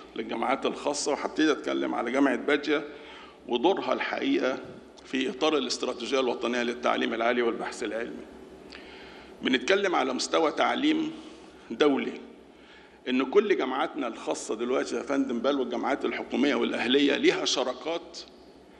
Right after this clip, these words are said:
مع جامعات دولية. النهاردة إحنا بنشوف مثال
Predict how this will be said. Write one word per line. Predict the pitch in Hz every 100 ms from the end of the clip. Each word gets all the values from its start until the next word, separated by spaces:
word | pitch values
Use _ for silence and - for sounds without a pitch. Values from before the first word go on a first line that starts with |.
| - - -
مع | 143 147
جامعات | 123 120 123 127
دولية. | 117 107 107 - - - - - - 131
النهاردة | 127 151 139
إحنا | - 139
بنشوف | 117 113 143 143 117
مثال | 110 135 143